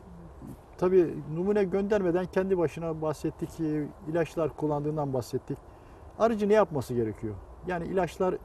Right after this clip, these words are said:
kullanmadan nasıl bir tedavi yöntemi uygulaması lazım? Tabii önce sonuçlarını beklemesi lazım, o kesin.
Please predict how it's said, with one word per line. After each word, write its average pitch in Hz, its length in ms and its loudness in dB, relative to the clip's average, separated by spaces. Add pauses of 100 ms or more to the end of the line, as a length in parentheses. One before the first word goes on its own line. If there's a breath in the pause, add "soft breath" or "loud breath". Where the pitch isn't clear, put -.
(140)
kullanmadan 175 600 0
nasıl 208 260 0
bir 180 40 2
tedavi 143 400 4
yöntemi 127 300 0
uygulaması 120 480 -2
lazım? 113 240 -4 (140)
Tabii 185 260 6 (120)
önce 190 300 6 (100)
sonuçlarını 202 640 6
beklemesi 190 500 6
lazım, 135 260 4
o 139 60 2
kesin. 160 420 0